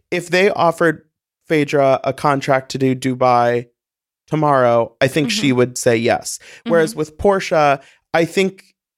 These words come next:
Speaker 1: it's likely that they would want her to come back sometime in the next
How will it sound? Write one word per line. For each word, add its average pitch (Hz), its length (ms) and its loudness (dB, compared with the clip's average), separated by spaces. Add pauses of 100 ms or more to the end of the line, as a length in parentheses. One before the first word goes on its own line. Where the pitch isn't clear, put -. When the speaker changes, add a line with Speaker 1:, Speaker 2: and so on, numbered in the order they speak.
Speaker 1:
it's 165 240 0
likely 160 580 0
that 147 300 0
they 156 120 2
would 139 220 0
want 143 280 0
her 151 120 -2
to - 140 -14
come 139 240 -2
back 127 320 2
sometime 151 500 0
in 135 60 0
the 135 80 0
next 127 360 -4